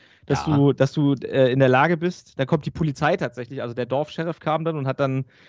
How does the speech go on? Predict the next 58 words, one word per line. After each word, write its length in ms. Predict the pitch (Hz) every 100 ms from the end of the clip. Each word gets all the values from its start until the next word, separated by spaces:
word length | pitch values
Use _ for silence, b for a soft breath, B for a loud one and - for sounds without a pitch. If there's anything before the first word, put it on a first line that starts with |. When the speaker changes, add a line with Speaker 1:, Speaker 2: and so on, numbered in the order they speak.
| b -
Speaker 1:
die 80 | 117
Fahrräder 400 | 151 165 180 165
kontrolliert, 560 | 185 170 170 165 180
ob 100 | 135
die 140 | - 139
auch 80 | -
alle 380 | 139 139 135
in 280 | - 135 131
einwandfreiem 600 | - 139 143 139 131 131
Zustand 420 | - 160 156 143
waren 240 | 135 135 123
und 160 | 123
verkehrstauglich, 1000 | - - 160 - - 165 - 170 - - -
also 180 | 123 117
ob 220 | 110 -
alle 160 | 131
Katzenaugen 580 | 131 147 - 110 139 147
dran 240 | 135 143 135
waren, 180 | 135
das 120 | 131 127
Licht 260 | 147 -
ging 240 | 147 147 127
und 140 | 127
so 60 | 139
eine 120 | 143
Scheiße. 360 | 135 139 143
Speaker 2:
Okay, 160 | 165 127 B B B
okay. 240 | B 92
Speaker 1:
Dann 160 | 143 139
hast 180 | 147 -
du 180 | 160 147
einen 300 | 139 131 127
Ausweis, 560 | 135 196 - 123 120
also 140 | 123 151
du 40 |
hast 80 | 196
tatsächlich 280 | 160 185 -
so 80 | 160
ein 60 |
kleines 220 | 143 160
Stück 160 | - 160
Papier 280 | 131 - 196
gekriegt, 320 | 190 202 -
so 80 | 131
einen 100 | 127
Fahrradführerschein. 1000 | 139 151 208 _ 175 175 - 175 196 226 B B -
Du 80 | 156
musstest 300 | 185 185 190
dann 100 | 170
halt, 160 | 175 b b b -
es 180 | -
gab 160 | 175 180
dann 120 | 180
halt 140 | 160 165
so, 80 |
dass 260 | 156 139 139
du 100 | 143
so 220 | 139 135